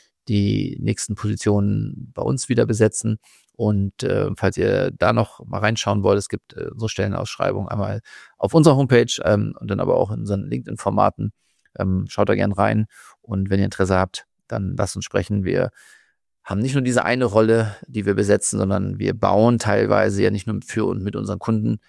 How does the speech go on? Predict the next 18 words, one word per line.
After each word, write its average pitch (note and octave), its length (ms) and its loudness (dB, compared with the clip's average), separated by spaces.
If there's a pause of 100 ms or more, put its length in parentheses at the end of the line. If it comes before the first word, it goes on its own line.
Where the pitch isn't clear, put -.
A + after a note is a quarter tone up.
(260)
äh, F#2+ 260 -4
die - 120 -6
Stellen, G2+ 360 4
sondern F#2+ 360 0
dann - 160 0
auch - 260 -4
mit - 280 -10
und - 180 -12
für F#2 300 -2
unsere F#2+ 280 -4
Kandidaten. G2 680 2 (420)
Ähm, F2+ 440 0
da - 80 -2
gibt's F#2+ 200 -2
immer G2 160 2
mal F#2+ 140 4
wieder, G2 440 2 (160)
äh, - 300 -14